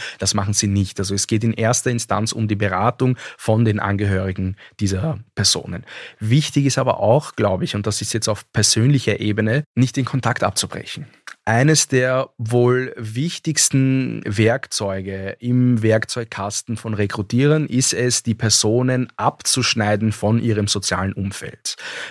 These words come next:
Im Umkehrschluss ist es deshalb umso wichtiger, auf diese sozialen Beziehungen zu bauen. Und genau deshalb ist das auch so ein zentraler Bestandteil bei der Distanzierungsarbeit. Für mich war eines der einschneidendsten Erlebnisse,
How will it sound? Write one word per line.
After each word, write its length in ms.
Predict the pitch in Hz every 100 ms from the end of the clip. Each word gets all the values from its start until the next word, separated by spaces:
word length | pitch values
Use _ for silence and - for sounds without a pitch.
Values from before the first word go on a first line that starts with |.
| -
Im 160 | 143 151
Umkehrschluss 840 | 214 240 - 120 - 110 160 -
ist 200 | - 123
es 160 | 143 -
deshalb 440 | 117 117 143 135
umso 420 | - 170 190 165 139
wichtiger, 580 | 135 - 120 123 151
auf 220 | 120 113 -
diese 200 | 113 113
sozialen 600 | 110 - 104 107 117 113
Beziehungen 540 | 110 - 117 113 107
zu 140 | -
bauen. 380 | 98 - 92 147 147 - -
Und 100 | 110
genau 240 | 117 117
deshalb 420 | 113 117 - 139
ist 160 | 131 -
das 100 | 123
auch 120 | 123
so 120 | -
ein 120 | 127 120
zentraler 480 | 123 117 104 117
Bestandteil 500 | 123 117 117 117 120
bei 140 | 120 117
der 80 | 117
Distanzierungsarbeit. 1200 | 120 - 123 - 147 123 - - - - - - -
Für 80 |
mich 220 | 120 147 156
war 80 |
eines 240 | 117 120 139
der 200 | 139 -
einschneidendsten 720 | 120 180 127 117 139 131 135
Erlebnisse, 640 | 127 110 127 127 - 139